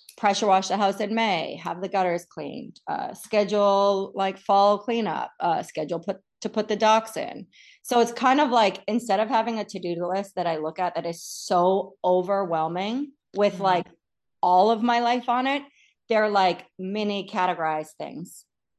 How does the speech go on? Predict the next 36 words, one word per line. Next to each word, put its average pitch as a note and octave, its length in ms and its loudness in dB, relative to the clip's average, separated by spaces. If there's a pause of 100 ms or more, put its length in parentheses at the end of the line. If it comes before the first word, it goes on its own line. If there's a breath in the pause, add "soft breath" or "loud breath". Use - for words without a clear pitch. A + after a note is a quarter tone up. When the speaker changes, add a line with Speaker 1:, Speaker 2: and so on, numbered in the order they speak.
(140)
Speaker 1:
if F3+ 120 -10
that F3 180 2
makes F3 220 -6
Speaker 2:
Oh, F3+ 60 -4
I E3+ 100 -2
Speaker 1:
sense. E3+ 120 -10
Speaker 2:
love E3 260 -14
that, E3 320 -6
putting F3+ 260 -8
things E3 200 -14
in E3 120 -20
categories. D3 720 -10 (120)
Yes. D#3+ 320 -8
Speaker 1:
Yeah, G#3+ 320 6
versus, A3 520 2
like, G3 240 4 (340)
having, G3+ 300 0
Speaker 2:
Mm. G3 40 -2
Speaker 1:
like, F#3+ 160 0
this F#3 200 -10 (300)
whole G#3+ 500 2
page F3+ 600 -4
of F3 240 -4 (240)
all G3+ 180 6
this E3+ 280 -2
stuff. F3 300 -2
It's, F3 200 -6
like, F3 240 -2
still C4+ 380 0
everything A3 460 0
needs G3 240 -8
to G3 60 -10
be G3 180 -2
done. F3+ 280 0
It's - 340 -12 (420)
tasks - 600 -2